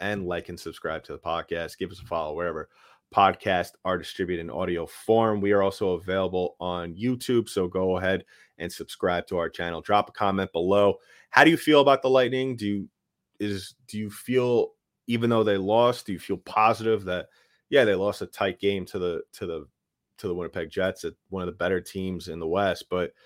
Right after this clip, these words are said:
are you optimistic this upcoming week with, you know, you got three matchups against the,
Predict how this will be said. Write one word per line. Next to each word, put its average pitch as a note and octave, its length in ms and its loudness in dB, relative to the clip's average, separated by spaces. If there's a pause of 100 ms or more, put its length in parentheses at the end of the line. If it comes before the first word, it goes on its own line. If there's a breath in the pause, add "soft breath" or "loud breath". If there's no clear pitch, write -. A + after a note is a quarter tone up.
(440 soft breath)
are F2 120 -4
you F2+ 160 2
optimistic A2+ 800 4 (340)
this - 140 -6
upcoming G#2 480 0
week B2 300 -2
with, F2 200 0 (100)
you D2 100 -12
know, D2+ 140 -12 (400)
you F#2 80 -10
got F2 260 -4
three G2+ 160 2
matchups G#2 560 0
against F#2+ 520 -4 (100)
the, E2 580 -6